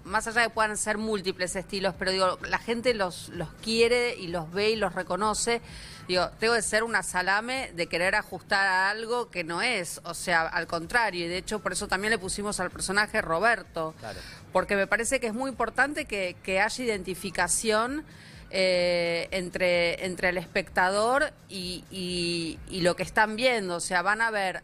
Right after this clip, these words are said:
Speaker 1: a, a Jorgelina y a Roberto en dos personajes con algunas diferencias, pero no son otra cosa. Entonces es, es un juego de que son un matrimonio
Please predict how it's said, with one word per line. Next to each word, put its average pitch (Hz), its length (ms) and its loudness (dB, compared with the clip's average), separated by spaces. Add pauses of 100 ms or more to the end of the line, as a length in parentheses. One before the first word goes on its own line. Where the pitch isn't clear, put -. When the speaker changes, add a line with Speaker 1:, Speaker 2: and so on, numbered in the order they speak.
Speaker 1:
a, 170 460 -2 (100)
a - 140 -4
Jorgelina 196 800 0
y 175 60 2
a 175 80 4
Roberto 247 640 2
en 220 100 -4
dos 214 140 0
personajes 262 920 -2 (1120)
con 247 220 4
algunas 294 500 0
diferencias, 294 1040 -2 (260)
pero 214 180 -2
no 262 160 -2
son 226 640 -4 (880)
otra 175 340 2
cosa. 151 680 -4
Entonces 220 480 0
es, 202 160 -2
es 226 180 2
un 254 140 -2
juego 269 480 4
de 240 140 -2
que 185 160 -4
son 214 200 -2
un 226 80 -6
matrimonio 214 880 0